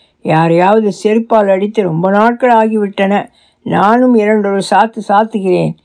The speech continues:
என்றான். பீந்த செருப்பாக இருந்து அதிலும்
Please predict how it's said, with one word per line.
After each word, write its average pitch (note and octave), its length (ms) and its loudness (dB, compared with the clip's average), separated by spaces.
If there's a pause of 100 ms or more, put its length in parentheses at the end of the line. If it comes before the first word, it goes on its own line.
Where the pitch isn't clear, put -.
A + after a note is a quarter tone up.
(240)
என்றான். F3 640 -2 (400)
பீந்த B3 320 2 (100)
செருப்பாக A#3 440 0
இருந்து A3+ 480 0
அதிலும் G3+ 500 0